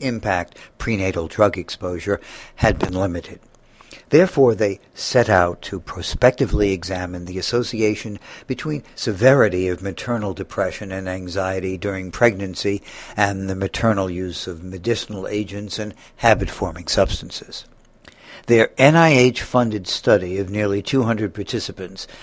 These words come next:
found that both maternal depression and anxiety were associated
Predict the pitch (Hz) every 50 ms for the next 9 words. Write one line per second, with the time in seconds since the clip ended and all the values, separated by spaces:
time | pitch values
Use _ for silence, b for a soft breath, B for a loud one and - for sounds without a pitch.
0 | B B B B B - - 190 202 208 190 170 170 127 - - 131 131 127 -
1 | - 113 110 - - - 139 147 139 131 113 95 101 - - 110 104 104 101 -
2 | 120 107 104 104 104 107 104 101 101 95 98 95 95 95 98 90 101 107 101 95
3 | 104 107 110 107 - - - - 160 160 - - 127 117 117 110 110 107 101 95